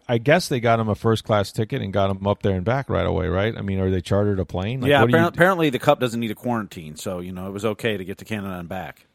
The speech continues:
Speaker 1: Yeah, 'cause nobody else can. <laughs> And he must have his own private plane because, you know, the airlines aren't d-, running those schedules.
Speaker 2: Yeah.
Speaker 1: But, yeah, Ross Colton, who, I mean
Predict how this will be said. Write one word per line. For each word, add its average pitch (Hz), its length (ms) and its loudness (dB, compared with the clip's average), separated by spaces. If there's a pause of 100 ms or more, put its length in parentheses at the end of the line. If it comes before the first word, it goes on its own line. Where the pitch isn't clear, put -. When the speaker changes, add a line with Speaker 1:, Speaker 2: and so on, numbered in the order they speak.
(360)
Speaker 1:
Yeah, 131 160 -2
'cause 98 140 -4
nobody 117 260 6
else 139 200 4
can. 76 400 -4
<laughs> - 40 -16 (220)
And 113 60 -4
he 113 60 0
must 147 260 4
have 120 160 4
his 101 100 0
own 107 140 2
private 95 380 0
plane 117 340 -2
because, 87 500 -6
you 92 120 -6
know, 82 200 -4
the 82 160 -2
airlines 98 400 0
aren't 82 200 -6
d-, 87 80 -8
running 87 360 -4
those 110 200 -2
schedules. - 420 -8
Speaker 2:
Yeah. - 140 -6
Speaker 1:
But, 76 120 -8 (800)
yeah, 131 320 6 (160)
Ross 156 240 6
Colton, 160 480 2
who, 135 440 4 (1000)
I 107 100 0
mean 123 400 0